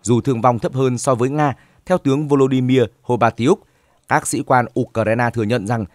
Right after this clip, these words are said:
việc huy động thêm tân binh đang gặp khó khăn. Ukraine cũng yêu cầu được phép sử dụng các loại tên lửa tầm xa hơn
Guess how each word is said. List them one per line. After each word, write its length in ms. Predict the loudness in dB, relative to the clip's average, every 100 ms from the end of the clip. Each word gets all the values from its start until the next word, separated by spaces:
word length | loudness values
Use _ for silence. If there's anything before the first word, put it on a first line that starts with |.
| _ _
việc 160 | -2 0
huy 120 | 2
động 200 | 0 0
thêm 220 | 0 -2
tân 180 | 0 -2
binh 160 | -2 -2 -8 -4
đang 240 | -2 0
gặp 180 | -2 -4 -2
khó 160 | -2
khăn. 220 | 0 -2 -4 _ _ _ _ _ _ _ _ -4
Ukraine 480 | -2 0 0 0 -2
cũng 120 | -4 -2
yêu 140 | -2
cầu 280 | 2 0 0 _ _
được 220 | 0 0
phép 260 | -2 -4 -2
sử 120 | -4
dụng 220 | -4 -4
các 180 | -6 0
loại 140 | 0
tên 160 | 0 0
lửa 220 | 0 0 -2
tầm 180 | -4 -4
xa 200 | -2 -2
hơn 220 | -2